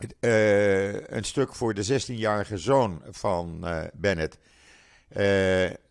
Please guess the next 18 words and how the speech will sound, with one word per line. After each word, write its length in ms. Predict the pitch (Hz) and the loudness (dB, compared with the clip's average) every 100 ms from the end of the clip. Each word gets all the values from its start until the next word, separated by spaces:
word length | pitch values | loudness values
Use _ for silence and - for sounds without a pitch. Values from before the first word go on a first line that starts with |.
| _ _ _ _ _ 190 143 | _ _ _ _ _ -20 -6
zij 220 | 113 104 | -2 0
schreven 420 | 123 120 110 117 | 2 2 2 0
aan, 340 | 101 95 92 | 0 -2 -2
eh, 220 | 92 92 - | -2 -2 -2
aan 180 | 101 | -4
Joni: 520 | 101 107 110 107 104 - - | 2 2 2 0 -6 -10 -8
"We 80 | 98 | -2
zullen 300 | 131 127 117 | 0 0 0
naar 120 | 113 | 0
je 120 | 104 | 0
toe 180 | 123 110 | -2 -2
komen. 480 | 107 95 87 104 - _ _ _ - _ - | 2 2 2 -6 -12 _ _ _ -20 _ -6
En, 520 | 101 101 95 90 85 - | 0 0 0 -4 -10 -8
eh, 120 | 104 95 92 87 85 82 - | -2 0 2 2 0 -4 -12
de 120 | - | -4
kogel, 600 | 101 135 117 110 101 101 - | 6 8 10 8 4 2 -6
die 260 | 90 95 | -10 -8
is 340 | - 92 - | -4 -4 -6